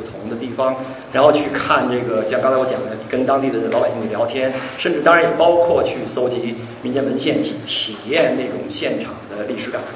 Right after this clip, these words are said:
在今天保存下来的、依然遗留下来的那些现场的那些，那些历史感。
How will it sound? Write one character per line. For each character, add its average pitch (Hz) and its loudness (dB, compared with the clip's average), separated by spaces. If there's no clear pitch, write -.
在 151 2
今 208 0
天 190 4
保 107 -6
存 113 -4
下 117 2
来 107 -8
的、 117 -4
依 110 -4
然 139 2
遗 151 -2
留 147 6
下 143 2
来 113 -4
的 113 -4
那 107 -4
些 113 -2
现 - 0
场 - -4
的 104 -8
那 107 -6
些， 107 -4
那 107 -8
些 107 -4
历 113 -6
史 107 -6
感。 104 -6